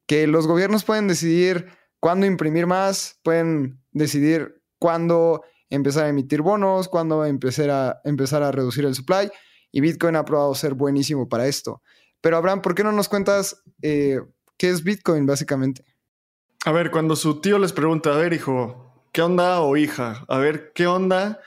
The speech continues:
Speaker 2: con Bitcoin?", tú le tienes que decir un par de cosas. Lo primero, es el único activo en el mundo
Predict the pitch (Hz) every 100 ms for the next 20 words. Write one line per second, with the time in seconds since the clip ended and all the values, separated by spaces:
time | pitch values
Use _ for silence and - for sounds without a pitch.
0 | - _ - 151 147 147 143 143 135 131
1 | 143 165 - 131 - - _ _ _ _
2 | _ - 196 180 180 170 160 143 - 151
3 | 156 - _ _ - 165 156 139 131 131
4 | - 127 131 151 180 196 220 - _ _
5 | _ _ - 165 170 170 208 214 185 143
6 | 180 170 160 139 147 170 185 185 240 -